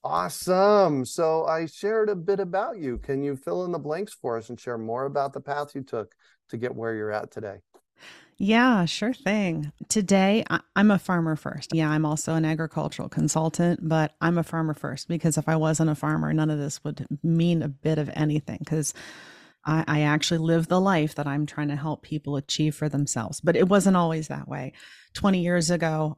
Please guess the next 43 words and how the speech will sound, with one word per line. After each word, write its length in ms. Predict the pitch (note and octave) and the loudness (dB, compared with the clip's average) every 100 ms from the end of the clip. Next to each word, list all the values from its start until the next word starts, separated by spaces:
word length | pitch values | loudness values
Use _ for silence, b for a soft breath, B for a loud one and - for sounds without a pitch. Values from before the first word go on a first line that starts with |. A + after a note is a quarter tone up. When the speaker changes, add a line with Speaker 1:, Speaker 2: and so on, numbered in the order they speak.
| - | -2
Speaker 2:
uh, 300 | D#3 D3+ D3 | 0 0 -2
I 100 | - | -2
just 320 | D#3+ D#3+ C#3 - | 0 0 0 -2
got 220 | C3+ - | -4 -4
started 360 | - D3 C#3+ | -2 -2 0
in 120 | C#3 D3 | -2 -2
doing 240 | D3+ D#3 | -2 -2
some 160 | - D3 | -4 -4
sort 180 | E3 | -2
of 120 | D3 - | -2 2
home 340 | F3 F3 E3+ | 4 4 4
things, 480 | - F3+ F3 F3+ D3+ | 2 0 2 0 0
and 60 | |
I 40 | D3+ | -2
didn't 220 | D#3+ D#3+ | 0 2
know 160 | E3 E3+ | 2 0
it 40 | |
was 140 | D#3+ | -6
called 240 | - F3+ D#3+ | -8 -8 -6
homesteading. 800 | - E3+ E3+ - B2 B2 E3+ F#3 | 0 2 4 0 -2 -4 -4 -2
I 120 | E3 | -2
just 180 | F3 D#3+ | 0 2
knew 120 | F#3 | 2
that 100 | E3 | 2
my 120 | D#3 D3+ | 2 0
kids 260 | - F3 | 0 -2
Speaker 1:
<laughs> 80 | - | 0
Speaker 2:
had 100 | D#3+ - | -2 0
allergies, 880 | D3 F#3+ A3+ G#3+ - D3+ D#3 F#3 - B B B B B B B - | 0 4 4 2 2 2 2 0 -6 B B B B B B B 2
and 380 | F#3 F3+ F3 - | 4 6 4 2
I 120 | D#3+ E3 | 0 -2
found 340 | - E3 E3+ | 0 0 2
myself 640 | D#3 D#3+ - D#3+ D#3 D3+ - | 0 0 0 -2 -4 -6 -8
having 260 | - F3 G3 | -6 -2 -2
to 140 | - | -2
take 240 | - F3 G3 | -2 -2 -2
a 40 | |
class 500 | - - D#3+ B2 C#3 | -6 -4 -2 -2 -4
to 120 | - | -4
learn 280 | D3+ D#3 D#3 | -2 0 2
how 240 | D3+ D3 | 0 -2
to 140 | D3 D#3+ | -2 -4
read 460 | D3+ D#3 D#3 D3 | -2 0 0 -2